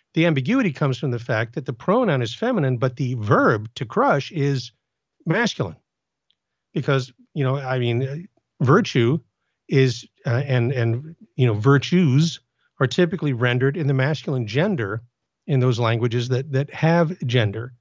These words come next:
And, and then he, you know, compared this prediction to, say, you know, Judith, or, you know, the, the, the heroines of the Old Testament,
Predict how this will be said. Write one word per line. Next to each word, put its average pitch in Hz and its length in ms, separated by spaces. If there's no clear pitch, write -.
And, 131 220
and 131 160
then 131 100
he, 139 240
you 139 120
know, 107 320
compared 117 520
this 123 320
prediction 127 720
to, 123 460
say, 123 260
you 123 260
know, 113 100
Judith, 120 560
or, 117 160
you 117 100
know, 110 120
the, 117 160
the, 120 260
the 113 160
heroines 123 440
of 131 80
the 113 160
Old 110 160
Testament, 147 460